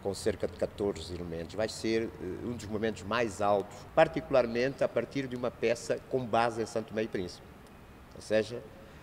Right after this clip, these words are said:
indo buscar, eh, eh, os acontecimentos de Batepá,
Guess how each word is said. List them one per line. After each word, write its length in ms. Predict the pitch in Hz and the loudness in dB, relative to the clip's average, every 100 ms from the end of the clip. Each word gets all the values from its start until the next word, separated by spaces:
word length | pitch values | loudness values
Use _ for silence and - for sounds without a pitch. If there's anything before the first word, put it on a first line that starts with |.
| - | -8
indo 300 | 113 135 135 120 | -2 0 0 -4
buscar, 800 | 117 - - 123 117 113 107 | -4 -6 2 6 8 8 6
eh, 60 | 104 104 | 2 2
eh, 560 | 110 104 87 101 98 | 4 4 2 0 0
os 180 | 110 101 | -2 0
acontecimentos 880 | 107 - 98 - 98 110 107 - 90 | 0 2 -2 -2 -2 0 0 -4 -6
de 80 | 95 | -2
Batepá, 720 | 98 92 - - 90 95 | 0 -2 -4 -2 0 0